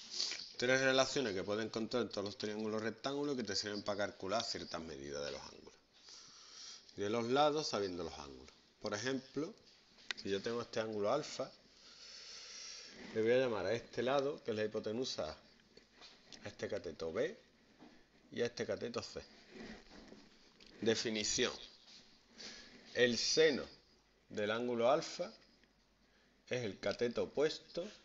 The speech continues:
partido la hipotenusa. Estas son definiciones. ¿Por qué? Porque es así.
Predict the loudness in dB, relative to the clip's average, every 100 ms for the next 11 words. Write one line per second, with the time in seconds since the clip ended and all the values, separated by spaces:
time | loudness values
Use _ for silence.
0 | -6 -2 -2 0 0 0 -2 -6 -12 -12
1 | -16 -20 -20 -20 -20 -20 -20 -20 -20 -20
2 | -20 -12 -6 -2 2 0 0 0 0 4
3 | 6 4 4 2 2 4 4 4 -2 -18
4 | -20 -20 -18 -18 -20 -20 -12 -12 -8 -6
5 | -6 -6 -12 -14 -12 -10 -12